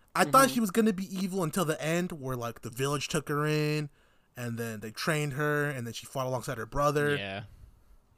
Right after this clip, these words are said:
Speaker 1: I was like, "Oh, that's enough to make her good now." Not enough. <laughs>
Speaker 3: Yeah.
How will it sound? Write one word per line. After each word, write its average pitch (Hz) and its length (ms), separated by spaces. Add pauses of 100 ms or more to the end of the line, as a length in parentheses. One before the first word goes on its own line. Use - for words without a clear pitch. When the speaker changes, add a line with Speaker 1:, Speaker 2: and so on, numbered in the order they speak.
(100)
Speaker 1:
I 165 40
was 175 80
like, 240 100
"Oh, 294 80
that's 262 180
enough 220 180
to 220 80
make 202 160
her 175 100
good 175 180
now." 127 160
Not 123 240
enough. 113 260 (220)
<laughs> - 180
Speaker 3:
Yeah. 98 440